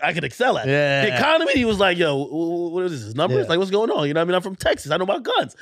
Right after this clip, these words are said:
Speaker 1: Came to war, he's like, "Bang!"
Speaker 2: That's
Speaker 1: Finally.
Speaker 2: it.
Speaker 1: This dude Biden, though, bro.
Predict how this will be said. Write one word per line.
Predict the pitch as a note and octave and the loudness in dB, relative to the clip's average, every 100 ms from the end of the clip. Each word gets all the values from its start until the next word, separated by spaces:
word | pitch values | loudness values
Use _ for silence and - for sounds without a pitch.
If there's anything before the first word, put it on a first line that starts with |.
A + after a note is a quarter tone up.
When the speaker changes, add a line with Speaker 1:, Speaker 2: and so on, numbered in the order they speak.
| - - - | -20 -20 -10
Speaker 1:
Came | - C#4+ C4 | -2 0 2
to | |
war, | A3 D4 F4 B3+ | 4 4 4 2
he's | G3+ | 0
like, | F3 A#2+ - | -2 -2 0
"Bang!" | F4 D4 C#3+ | 0 0 -2
Speaker 2:
That's | B2+ C#3 - | 0 0 2
Speaker 1:
Finally. | B3+ D4+ D4 C#4 C4 B3+ | 2 4 4 4 4 2
Speaker 2:
it. | A#3+ - _ _ _ _ _ | -2 -14 _ _ _ _ _
Speaker 1:
This | - A3 | -4 -4
dude | D#3 E3+ | -4 -8
Biden, | A#2+ A2+ A#2 F2+ | -8 -10 -10 -14
though, | F2 E2 | -18 -20
bro. | E2+ E2+ | -20 -20